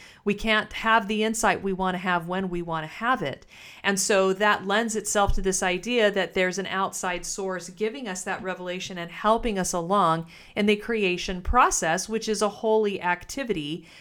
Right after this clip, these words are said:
When we create, we're doing the work of God. It's just such a beautiful idea. So cool to think about, um, that when we are creating, we're doing the work of God, because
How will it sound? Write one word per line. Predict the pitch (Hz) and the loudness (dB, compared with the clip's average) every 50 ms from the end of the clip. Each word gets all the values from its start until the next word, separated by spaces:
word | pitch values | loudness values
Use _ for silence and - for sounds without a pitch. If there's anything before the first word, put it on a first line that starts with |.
| - - | -16 -6
When | - 196 196 196 190 | -2 0 0 2 2
we | 190 190 | 0 -2
create, | 190 - - 185 180 170 160 - | -4 -6 -6 -6 -4 -4 -6 -6
we're | 175 165 | -8 -8
doing | 165 165 165 160 160 | -6 -6 -6 -6 -6
the | 160 | -6
work | 160 160 156 | -6 -8 -8
of | 165 165 - | -10 -10 -4
God. | 185 180 180 | -2 -2 -2
It's | 185 185 | -2 -4
just | - 349 349 - | -6 -6 -4 0
such | - 294 294 294 | 0 0 0 0
a | 226 190 | 0 -2
beautiful | 185 - - 254 285 311 330 330 311 262 - - 202 - | -2 -4 -6 0 2 2 2 2 2 0 -2 -2 -2 0
idea. | - 175 180 175 170 196 196 185 160 151 151 165 - - - - - - - - | 0 0 0 -2 -2 -2 0 0 2 2 0 0 -4 -8 -18 -20 -20 -20 -12 -6
So | - - 285 285 277 277 | -2 2 2 2 2 2
cool | - - 277 262 254 247 | -2 -2 0 0 0 2
to | - 220 | 2 0
think | 202 - - 247 254 254 - | -2 -2 -2 -6 -4 -2 -2
about, | 208 190 196 185 175 170 170 170 165 - - - - _ _ _ _ _ _ _ _ _ - | -2 0 2 2 4 4 4 2 0 -4 -8 -12 -14 _ _ _ _ _ _ _ _ _ -2
um, | 196 190 185 180 175 165 156 151 151 151 147 143 165 165 165 _ _ _ _ _ _ - - - - - - - _ _ _ _ _ _ - - - - | 2 2 4 4 4 2 0 -2 -4 -6 -10 -12 -14 -16 -18 _ _ _ _ _ _ -20 -20 -20 -20 -20 -20 -20 _ _ _ _ _ _ -20 -20 -16 -4
that | - 196 208 202 - 190 | 4 8 8 8 8 8
when | 190 208 208 214 214 214 | 6 6 6 6 6 4
we | 208 220 208 196 | 2 2 4 4
are | 185 185 190 | 4 4 2
creating, | 190 - 220 196 190 180 180 180 175 170 | 0 -2 -2 0 2 2 2 0 -2 -2
we're | 165 170 165 | -4 -4 -4
doing | 175 180 170 170 165 | -4 -4 -4 -4 -6
the | 165 | -4
work | 160 165 165 165 | -4 -4 -4 -6
of | 175 165 165 | -6 -8 -4
God, | - 165 160 160 165 | -2 -2 0 -2 -2
because | 170 165 165 - 175 160 156 156 156 - - | -6 -10 -10 -8 -6 -4 -4 -4 -6 -8 -10